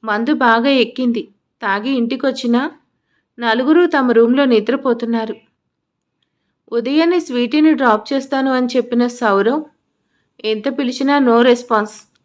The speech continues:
అతడే కాదు, మిగిలిన ముగ్గురు లేవలేదు. ఫుల్గా తాగి పడుకున్నారు. ఆ సీన్ స్వీటీ చూసింది. ఆమెకు చిరాకు వేసింది.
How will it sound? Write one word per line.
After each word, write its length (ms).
అతడే 360
కాదు, 400
మిగిలిన 400
ముగ్గురు 420
లేవలేదు. 720
ఫుల్గా 360
తాగి 300
పడుకున్నారు. 720
ఆ 120
సీన్ 340
స్వీటీ 500
చూసింది. 480
ఆమెకు 400
చిరాకు 480
వేసింది. 480